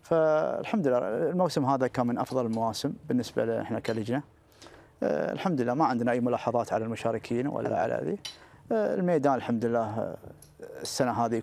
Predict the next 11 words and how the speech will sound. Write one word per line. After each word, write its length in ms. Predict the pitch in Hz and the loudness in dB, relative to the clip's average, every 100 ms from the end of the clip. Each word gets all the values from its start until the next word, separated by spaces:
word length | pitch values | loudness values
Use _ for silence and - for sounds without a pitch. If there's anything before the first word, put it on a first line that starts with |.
| - | -4
يمكن 240 | - 120 | -4 -4
يكون 200 | 113 117 | -4 -4
من 100 | 117 | -4
أفضل 480 | 120 127 120 113 - - | -4 -2 -2 -2 -6 -10
الميادين 540 | - 120 120 120 120 107 - - - _ | -4 -2 0 0 -2 -4 -10 -20 -20 _
كشهادة 460 | 143 - 123 120 120 | -2 2 2 2 0
الملاك 460 | 113 110 110 113 - | 0 -2 0 -2 -2
و-، 180 | 57 - - - - | -4 -4 -12 -20 -10
واللي 220 | - 120 | -6 -4
يدربون 360 | 117 113 117 120 | -2 -4 -2 -2
على 360 | 110 113 - | -2 -2 -4